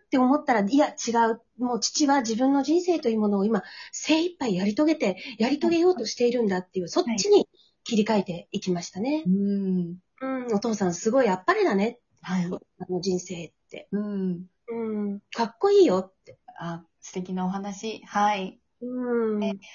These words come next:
Speaker 2: 多分聞いてらっしゃる方の中でも、まあね、
Speaker 1: うん。
Speaker 2: そういう環境でいらっしゃる方、たくさんいると思うので、
Speaker 1: うん。うん。
Speaker 2: ね、皆さん、あの、ご参考に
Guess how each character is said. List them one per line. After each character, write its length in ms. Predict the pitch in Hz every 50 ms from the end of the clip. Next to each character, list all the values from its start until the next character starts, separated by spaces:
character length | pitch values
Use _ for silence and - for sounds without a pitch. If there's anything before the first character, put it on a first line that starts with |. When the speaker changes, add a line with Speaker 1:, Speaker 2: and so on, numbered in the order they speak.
| - _ _
Speaker 2:
多 120 | - 214
分 260 | 196 190 185 180 180 -
聞 140 | - 233 233
い 40 | 233
て 80 | 240
ら 80 | 240 247
っ 20 |
し 100 | 240 247
ゃ 40 | 247
る 100 | 233 226
方 520 | 226 208 202 208 202 196 196 196 196 196 196
の 100 | 196 196
中 240 | 214 233 233 285 254
で 80 | 262
も、 440 | 240 233 240 240 233 220 202 185 - - -
ま 120 | 175 190
あ 40 | 170
ね、 120 | 180 220 214
Speaker 1:
う 40 |
ん。 40 | 214
Speaker 2:
そ 120 | 208 202 196
う 40 | 196
い 60 | 190
う 40 | 185
環 240 | 185 - 190 190 190
境 160 | 190 202 202
で 80 | 196
い 40 | 196
ら 80 | 202 202
っ 40 | 202
し 100 | - 226
ゃ 20 |
る 100 | 220 196
方、 340 | 202 180 180 175 170 170 - - - - _ _ _ -
た 120 | - 190
く 80 | 190 233
さ 100 | 233 240
ん 80 | 240
い 40 | 247
る 100 | 226 277
と 80 | - 311
思 180 | 302 320 320 339
う 40 |
の 140 | 320 294 254
で、 380 | 233 226 233 233 220 185 185 - _ _ _ _ _
Speaker 1:
う 100 | 208 202
ん。 260 | 202 208 202 202 202 202
う 20 |
ん。 20 | 196
Speaker 2:
ね、 120 | 196 196
皆 260 | 190 190 185 185 190 -
さ 180 | - 190 185
ん、 140 | 175 165 165 - _ _ _ _ _ _ _ _ _ _ _ _
あ 120 | 170 165
の、 500 | 160 160 151 151 151 151 151 - - - - _ _ _ _ _ _ _ _ _ _
ご 80 | 180
参 220 | 180 180 170 170 170
考 180 | 170 165 165
に 260 | 165 165 160 165 -